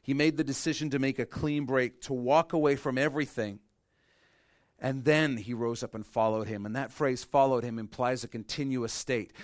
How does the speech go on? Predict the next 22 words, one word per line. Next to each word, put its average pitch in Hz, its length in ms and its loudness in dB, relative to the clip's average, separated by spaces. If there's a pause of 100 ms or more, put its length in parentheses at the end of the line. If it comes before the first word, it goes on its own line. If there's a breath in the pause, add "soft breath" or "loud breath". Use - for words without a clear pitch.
(120 loud breath)
This 135 200 -2
is 113 120 -10
what 123 200 -2
he 117 140 -8
did 110 180 -2
all 113 320 0
the 113 80 -6
time 110 340 -8
from 107 220 -8
that 110 180 -4
point 113 240 -8
on. 107 220 -8 (140 loud breath)
He 131 140 -6
followed 113 760 0 (240 soft breath)
Jesus. - 720 -8 (1300)
Matthew's 170 540 4
clean 175 320 0
break 147 260 4
with 147 100 -2
his 135 180 -2
old 139 280 2
life 110 560 0